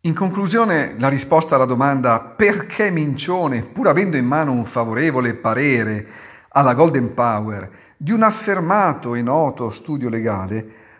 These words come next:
ha commissionato il parere a Conte, un avvocato semisconosciuto per usare le parole del Financial Times,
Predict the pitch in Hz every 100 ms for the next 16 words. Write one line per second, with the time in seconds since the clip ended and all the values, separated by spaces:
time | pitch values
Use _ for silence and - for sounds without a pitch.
0 | _ _ _ - 214 190 - 156 143 139
1 | 139 131 139 139 107 113 117 95 - 165
2 | 113 - 92 - _ _ _ - 135 123
3 | 123 139 135 - 131 120 - 127 107 -
4 | 185 180 110 107 104 104 117 110 107 110
5 | 120 113 104 110 110 107 104 107 104 104
6 | 92 92 - -